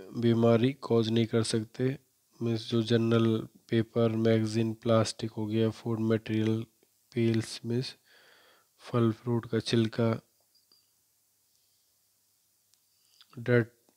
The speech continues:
dirty water, किचन waste और बकेट, ये सारे non-hazardous वेस्ट में हमने include किए हैं।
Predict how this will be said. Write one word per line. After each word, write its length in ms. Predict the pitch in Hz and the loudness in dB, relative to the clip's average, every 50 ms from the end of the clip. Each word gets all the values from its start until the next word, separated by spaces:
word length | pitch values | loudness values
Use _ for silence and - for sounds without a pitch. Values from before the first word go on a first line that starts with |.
| _ _ - | _ _ -4
dirty 340 | 127 123 117 113 - 127 127 | -2 0 0 0 0 0 2
water, 600 | 117 123 120 120 110 123 123 123 123 120 123 127 - _ _ _ - | 4 4 4 4 4 4 4 4 4 2 0 -4 -10 _ _ _ -20
किचन 540 | - _ _ _ _ - 113 110 123 117 117 | -20 _ _ _ _ -10 -6 -2 0 0 2
waste 580 | 117 120 117 120 120 - - - - 120 127 - _ _ _ _ _ _ _ _ _ _ _ _ _ _ - | 2 2 2 2 0 -2 -6 -8 -10 -12 -12 -12 _ _ _ _ _ _ _ _ _ _ _ _ _ _ -6
और 340 | 113 113 117 123 123 - _ _ _ _ _ _ _ _ _ _ _ _ _ _ _ _ _ - | -2 0 0 0 -2 -4 _ _ _ _ _ _ _ _ _ _ _ _ _ _ _ _ _ -8
बकेट, 540 | 117 - - - 117 113 113 - - _ _ - | -8 -4 -2 0 0 0 0 -2 -6 _ _ -4
ये 160 | 127 123 123 | -2 0 0
सारे 580 | 120 - 123 120 117 131 139 151 170 196 - _ _ _ _ _ _ _ _ _ _ _ _ _ - 123 | 0 2 2 2 4 4 4 4 2 -2 -8 _ _ _ _ _ _ _ _ _ _ _ _ _ -6 -2
non-hazardous 680 | 117 117 113 117 113 110 117 117 110 107 117 117 113 123 - _ _ - | 0 0 2 2 4 4 4 4 4 4 2 0 0 -2 -8 _ _ -6
वेस्ट 240 | 123 117 113 - - | -4 -4 -4 -6 -6
में 220 | 120 123 139 190 - _ _ _ _ _ _ _ _ _ _ _ _ _ _ _ _ _ _ _ _ _ _ _ _ _ _ _ - | -4 -4 -4 -4 -6 _ _ _ _ _ _ _ _ _ _ _ _ _ _ _ _ _ _ _ _ _ _ _ _ _ _ _ -6
हमने 300 | 123 117 117 120 135 139 | -2 0 2 4 4 4
include 340 | 131 120 - 120 117 110 - | 2 0 -2 -2 -2 -4 -4
किए 240 | - - - 107 98 | -8 -12 -10 -8 -8
हैं। 160 | 98 - | -8 -10